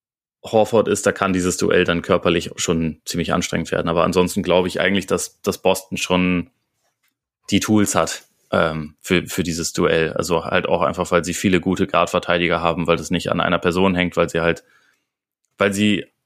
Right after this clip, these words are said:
switchen können, was halt auch etwas ist, was, also gerade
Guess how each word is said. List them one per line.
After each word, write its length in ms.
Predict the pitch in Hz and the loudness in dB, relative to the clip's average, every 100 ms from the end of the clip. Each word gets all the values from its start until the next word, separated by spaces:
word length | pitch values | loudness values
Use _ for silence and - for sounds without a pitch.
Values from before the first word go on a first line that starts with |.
| _ _ _ | _ _ _
switchen 440 | - - 123 - 117 | -4 2 2 2 -2
können, 460 | - 113 117 - - | 0 0 0 -2 -10
was 280 | - 101 - | -2 -2 0
halt 160 | - | -2
auch 140 | 107 98 | -2 -2
etwas 260 | - 98 | -2 -2
ist, 200 | 104 101 | -4 -2
was, 300 | 92 85 - | -2 -2 -4
also 240 | - 90 87 | -4 -2 -2
gerade 480 | - 92 92 87 | 0 0 2 0